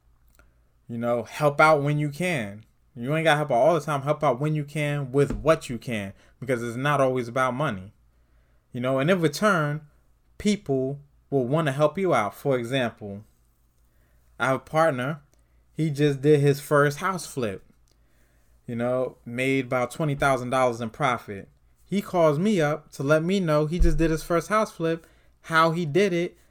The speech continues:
and how I can do it too. You know, and the reason why people call me and give me information like this is because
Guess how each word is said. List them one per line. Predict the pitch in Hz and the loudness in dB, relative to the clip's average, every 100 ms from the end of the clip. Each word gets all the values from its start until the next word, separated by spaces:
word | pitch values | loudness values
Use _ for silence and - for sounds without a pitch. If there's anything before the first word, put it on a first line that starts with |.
| - | -8
and | 147 147 | -4 0
how | 156 - | 2 2
I | 170 190 | 2 2
can | 151 | 0
do | 143 160 | 2 2
it | 170 | 2
too. | 254 185 104 _ _ _ _ _ _ _ _ _ _ _ _ | 0 0 -2 _ _ _ _ _ _ _ _ _ _ _ _
You | 147 | 0
know, | 165 170 | 2 2
and | 160 | 2
the | |
reason | 156 226 196 | 2 2 2
why | 190 175 | 2 0
people | - 170 143 | 0 -4 -4
call | - 208 | 0 0
me | 185 165 156 | 0 -2 -4
and | 143 139 - - | -4 -6 -12 -4
give | 170 175 | 2 2
me | 165 165 | 2 -2
information | 156 127 143 262 - 156 | -4 -4 -2 -2 -2 -2
like | 135 117 | -2 -2
this | 131 135 139 _ _ _ - | -4 -4 -6 _ _ _ -6
is | 147 127 | -4 -4
because | 139 135 - 196 220 156 156 | -4 -4 -2 0 2 4 0